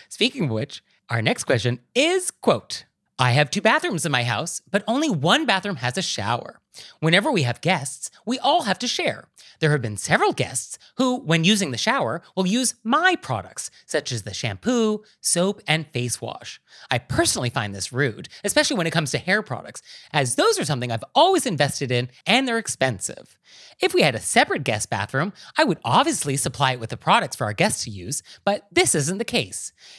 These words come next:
The question is, is it rude that they're doing this? When I travel, I always bring travel-sized products for me to use.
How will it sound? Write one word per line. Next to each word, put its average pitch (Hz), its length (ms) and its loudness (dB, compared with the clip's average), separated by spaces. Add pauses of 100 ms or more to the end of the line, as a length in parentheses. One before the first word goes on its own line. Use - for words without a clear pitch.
(140)
The 110 100 -4
question 151 440 0
is, 101 260 -8 (220)
is 381 160 2
it 440 160 0
rude 151 280 2
that 120 140 2
they're 110 140 0
doing 104 320 -6
this? 269 340 -2 (220)
When 120 300 0
I 151 220 4
travel, 120 500 -2 (100)
I 202 240 0
always 440 300 6
bring 123 240 0
travel-sized 120 580 -2
products 240 360 2
for 131 120 -4
me 107 140 -4
to 110 60 -4
use. 104 420 -8